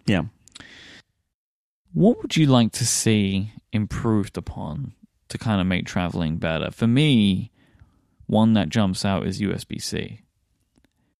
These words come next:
Speaker 2: The r-, rising of U S B C for me makes things a lot better because,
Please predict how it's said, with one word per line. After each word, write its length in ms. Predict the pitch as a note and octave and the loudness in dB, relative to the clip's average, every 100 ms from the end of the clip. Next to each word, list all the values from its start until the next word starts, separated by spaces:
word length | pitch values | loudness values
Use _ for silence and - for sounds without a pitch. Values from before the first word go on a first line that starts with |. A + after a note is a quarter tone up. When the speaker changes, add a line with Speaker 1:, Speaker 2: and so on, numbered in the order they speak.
| _ | _
Speaker 2:
The 440 | A2 A2+ A2 G#2+ - | 2 4 4 2 0
r-, 100 | G#2+ - | -12 -6
rising 500 | G#2 A#2+ B2+ D3 D3+ | 2 4 6 6 4
of 100 | C#3 | 2
U 160 | A#2 A#2+ | 4 4
S 160 | B2 - | 4 2
B 180 | B2 | -2
C 640 | A#2 - G#2 G2+ A2+ C#3 D3+ _ _ _ _ _ _ _ _ _ _ _ | -2 0 0 0 0 -4 -8 _ _ _ _ _ _ _ _ _ _ _
for 180 | - A#2 | 0 4
me 320 | A#2 A2+ A#2 | 6 4 4
makes 320 | A2 G2 - | 2 0 0
things 200 | A2 G#2+ | -2 0
a 60 | G#2+ | 2
lot 240 | G2+ - | 0 0
better 320 | F2+ G2+ B2+ | 0 2 2
because, 640 | C3+ A2+ - G#2+ G#2 G#2+ | 0 -2 0 2 2 -2